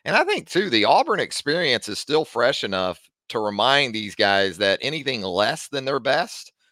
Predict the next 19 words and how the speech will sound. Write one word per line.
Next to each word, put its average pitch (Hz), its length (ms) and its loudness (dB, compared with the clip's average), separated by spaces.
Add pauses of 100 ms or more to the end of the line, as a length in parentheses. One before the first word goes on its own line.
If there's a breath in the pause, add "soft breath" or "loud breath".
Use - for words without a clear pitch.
(240)
against 123 360 -6
Michigan 147 400 -4
might 123 260 -2
not 117 260 0
be 139 140 -2
good 139 240 0
enough. 85 280 -8
So 113 340 0 (400 soft breath)
I 202 100 2
won't 240 260 -4
worry 165 300 0
about 110 300 4
the 95 80 -10
psyche 127 480 -4
or 98 100 -2
mindset 110 640 -2
because 104 640 -4
they 131 140 -4
felt 202 420 0